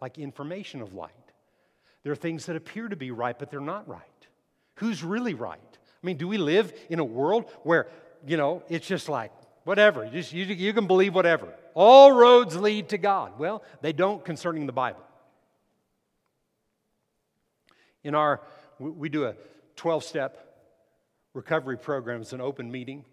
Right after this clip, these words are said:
We do it once a month here at Gates for people that, uh, uh, have different addictions, that maybe they're presently coming through that in a twelve-step program. But we, we go through the twelve steps with them. And the first thing I say every time,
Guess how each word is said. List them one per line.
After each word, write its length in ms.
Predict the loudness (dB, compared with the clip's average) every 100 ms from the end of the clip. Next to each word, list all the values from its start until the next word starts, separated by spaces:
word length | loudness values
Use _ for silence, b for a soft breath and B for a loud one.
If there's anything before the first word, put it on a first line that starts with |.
| b b -18
We 80 | -10
do 100 | -10
it 80 |
once 220 | -10 -14 -12
a 40 |
month 260 | -12 -14 -14
here 260 | -14 -16 -18
at 120 | -20 -14
Gates 440 | -14 -16 -20 -20 _
for 100 | -20
people 380 | -20 -18 -16 -14
that, 200 | -14 -16 _ -20
uh, 40 | -20
uh, 40 | -20 -20 -20 -20 -20
have 160 | -16
different 280 | -14 -12 -14
addictions, 640 | -14 -14 -16 -18 -20 -20 -20
that 140 | -20 -20
maybe 200 | -18 -16
they're 280 | -14 -14 -18 -20 _
presently 640 | -14 -12 -14 -16 -16 -18 B B B B _
coming 260 | -12 -12
through 220 | -14 -14 -10
that 240 | -10 -10
in 100 | -14
a 80 | -16
twelve-step 540 | -12 -10 -10 -12 -16
program. 580 | -12 -12 -10 -12 -14 -18 -20 b b b _
But 100 | -16
we, 180 | -12 -12
we 220 | -12 -14
go 260 | -12 -10 -10
through 260 | -10 -14 -16
the 80 |
twelve 340 | -16 -12 -10 -12
steps 360 | -12 -12 -12
with 220 | -14 -16 -16
them. 180 | -20 _ _ _ _ _ _ _ _
And 80 | -18
the 40 |
first 240 | -10 -10 -8
thing 140 | -10
I 80 | -10
say 300 | -10 -12 -12
every 160 | -14 -14
time, 400 | -16 -16 -18